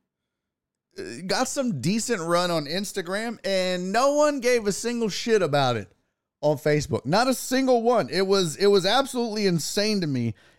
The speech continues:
and thus is the beauty of, um, social media. I mean, look at this. <sighs> Four hundred and seventy-five thousand views on that video.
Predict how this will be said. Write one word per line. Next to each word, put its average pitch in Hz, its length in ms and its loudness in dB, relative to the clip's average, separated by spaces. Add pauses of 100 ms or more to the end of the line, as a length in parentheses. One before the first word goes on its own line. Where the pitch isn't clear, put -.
and 160 280 0
thus 233 260 4
is 220 200 -4
the 175 120 4
beauty 151 680 -2 (540)
of, 156 680 4
um, 131 720 4 (1700)
social 175 360 4
media. 135 360 -2 (380)
I 214 60 0
mean, 277 120 0
look 330 100 0
at 277 60 0
this. 127 220 -4 (2750)
<sighs> - 60 -6 (500)
Four - 680 4
hundred 320 280 4
and 233 120 0
seventy-five 254 960 2
thousand 208 500 4
views 180 320 2
on 151 120 2
that 139 160 4
video. 120 440 2